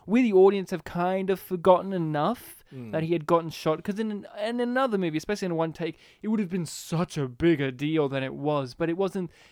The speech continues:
Speaker 1: the key focus
Speaker 2: Yeah.
Speaker 1: of that
Speaker 2: Pa-
Speaker 1: scene. Although it is the big piece of information from that one take scene is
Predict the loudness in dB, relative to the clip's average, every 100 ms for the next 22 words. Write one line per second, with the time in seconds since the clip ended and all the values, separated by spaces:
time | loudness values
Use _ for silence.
0 | _ -6 -4 -4 -4 -4 2 4 4 0
1 | -4 -4 -4 0 0 -2 -2 0 2 4
2 | 2 0 0 -2 0 -2 -2 -4 -4 -8
3 | -8 -4 0 0 -2 -4 -2 -2 2 2
4 | 2 -2 -4 -4 -4 -4 -6